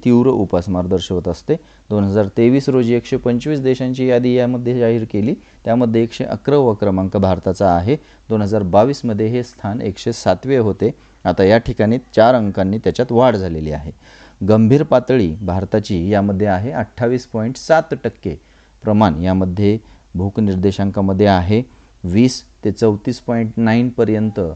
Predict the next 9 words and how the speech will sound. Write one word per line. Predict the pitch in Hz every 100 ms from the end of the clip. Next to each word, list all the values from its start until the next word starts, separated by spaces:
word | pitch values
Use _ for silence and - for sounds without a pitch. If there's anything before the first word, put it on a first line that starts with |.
| - 104
ज्यांची | 98 104 107 101 143
ज्यांची | 139 131 123
टक्केवारी | 135 123 - 113 104 113
येईल | 101 85 80 _ -
ते | 104
सर्व | - 127 123
गंभीर | 127 117 101 110
पातळीच्या | 113 101 110 104 101 - 82 76 _ - _
उपासमार | 104 92 104 113 104